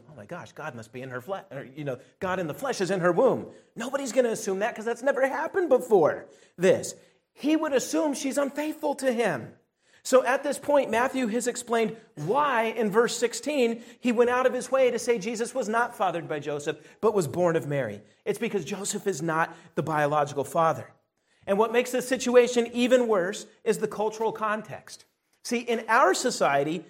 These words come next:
fiancés cheat on each other quite often. Usually, if you're smart, you'll just break off the engagement and go your separate way.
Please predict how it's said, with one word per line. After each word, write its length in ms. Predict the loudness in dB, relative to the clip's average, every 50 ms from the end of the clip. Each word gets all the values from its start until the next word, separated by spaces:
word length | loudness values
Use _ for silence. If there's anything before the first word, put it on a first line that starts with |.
| _ _
fiancés 760 | -10 -4 -2 -2 0 0 -2 -2 -2 -2 -2 -2 -2 -2 -6
cheat 220 | -6 -4 -2 0 0
on 120 | 0 0
each 220 | -2 -4 -4 2 2
other 440 | 4 4 4 2 0 0 -2 -6 -4
quite 260 | 0 2 4 4 4
often. 360 | 4 4 2 2 0 -2 -12 -16 -18 _ _ _ _ _ _ _ _ -2
Usually, 400 | 0 0 0 2 0 0 2 2
if 120 | 0 -2
you're 120 | -4 -6
smart, 360 | -6 -4 0 2 2 2 2 0
you'll 120 | -2 -2
just 180 | -2 -4 -4 0
break 240 | 2 2 2 4
off 220 | 4 2 2 2 0
the 60 | -2
engagement 500 | -2 -2 0 0 0 0 0 -2 -6 -4
and 80 | 0 4
go 120 | 4 4
your 140 | 4 4 0
separate 380 | 0 2 2 2 2 -2 -2
way. 280 | 0 2 2 2 0 -4